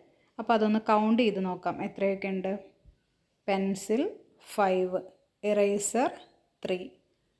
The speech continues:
റൂളറോ ഫോർ, നാലെണ്ണം ഉണ്ട്, ഷാർപ്പനർ വൺ, ഒരെണ്ണം അല്ലേ? Write the answer. Which object is the least in number than all the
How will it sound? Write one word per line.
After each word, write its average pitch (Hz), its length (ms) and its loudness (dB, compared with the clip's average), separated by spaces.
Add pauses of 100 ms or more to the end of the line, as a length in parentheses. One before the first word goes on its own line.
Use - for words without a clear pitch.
റൂളറോ 202 480 2 (680)
ഫോർ, 190 260 2 (260)
നാലെണ്ണം 185 580 0
ഉണ്ട്, 185 200 -2 (540)
ഷാർപ്പനർ 202 580 2 (800)
വൺ, 95 180 2 (280)
ഒരെണ്ണം - 360 -2 (160)
അല്ലേ? 196 180 4 (1500)
Write 254 320 6 (120)
the 214 80 -2 (320)
answer. 196 440 -8 (680)
Which 370 180 2 (160)
object 208 380 -2 (160)
is 202 140 -4 (100)
the 202 100 -6 (240)
least 254 400 2 (160)
in 196 80 -2 (120)
number 180 360 -6 (500)
than 214 180 4 (180)
all 208 200 -2 (140)
the 269 100 0